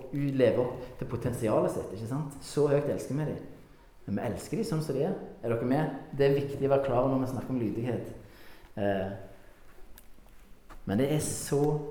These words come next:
viktig, eh, at vi øver oss på å handle på det Gud sier. Det er det vanskeligste, men det er veldig viktig. Og så er det siste punktet som jeg synes er veldig viktig. Det er det vi skal være forbilder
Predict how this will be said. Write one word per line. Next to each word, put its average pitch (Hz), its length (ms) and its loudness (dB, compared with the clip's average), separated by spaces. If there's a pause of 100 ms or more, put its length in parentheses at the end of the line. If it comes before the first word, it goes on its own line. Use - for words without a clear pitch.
viktig, 76 440 -4 (760)
eh, 98 380 -4
at - 320 -10
vi 127 240 -2
øver 113 320 2
oss - 100 -6
på - 80 -6
å - 140 -8
handle 131 480 -2
på 143 80 2
det 120 160 4
Gud 120 100 -4
sier. 90 380 -4
Det 110 160 -4
er 147 100 0
det 151 80 2
vanskeligste, 151 560 -2 (400)
men - 140 -4
det 110 80 -2
er 120 160 -6
veldig 95 240 -4
viktig. 90 240 -8 (720)
Og - 80 -10
så 120 80 0
er 175 80 10
det 170 80 10
siste 151 320 4
punktet 147 400 4
som 127 160 4
jeg 127 220 8 (420)
synes 127 300 0 (100)
er 120 480 6
veldig 123 240 2
viktig. 135 380 0
Det 120 80 0
er - 80 0
det 127 80 2
vi 127 100 0
skal 127 300 4
være 117 180 0
forbilder 165 640 8